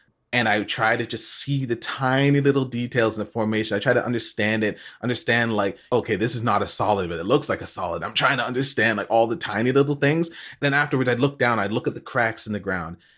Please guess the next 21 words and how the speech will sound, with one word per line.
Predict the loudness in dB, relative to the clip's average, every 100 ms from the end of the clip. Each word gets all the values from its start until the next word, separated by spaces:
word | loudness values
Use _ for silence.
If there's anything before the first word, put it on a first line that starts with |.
| _
and | -2
I | 0
just | 0 -2
pay | 0 0
attention | 0 -2 -2 -2
to | -2
the | -4
bugs | 2 2 2
walking | 0 -2 -2 -4
around. | 0 0 0
It's | -2 -2
just | 0 2
stuff | 0 0
that | -4
you | -4
miss | -4 0 0 -2 -6
because | -8 -4 -4 -4
you're | -2
so | -2 0
focused | 0 0 0 -2
on, | -2 -2